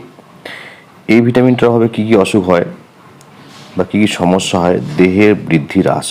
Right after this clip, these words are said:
হয়, দেহের বৃদ্ধি হ্রাস হয়, রক্তাল্পতা হয়। এছাড়া হচ্ছে কি, যদি ভিটামিন কে এর অভাব শরীরে থাকে,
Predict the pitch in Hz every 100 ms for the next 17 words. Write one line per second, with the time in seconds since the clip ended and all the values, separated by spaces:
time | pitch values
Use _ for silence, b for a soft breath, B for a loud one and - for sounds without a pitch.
0 | - - - - _ _ - _ B B
1 | B - 85 87 101 80 71 87 170 -
2 | B B B - 76 - - - - -
3 | - - B B B B - - 92 92
4 | - 101 101 104 98 92 90 113 - -
5 | - - _ _ _ _ _ _ - -
6 | - B B B B - 98 135 131 135
7 | 131 123 - 95 120 - - B B B
8 | _ 78 87 101 104 95 127 - - -
9 | _ 76 85 82 95 85 110 160 - -
10 | - - 104 110 107 78 80 98 98 -
11 | 90 85 90 - - 90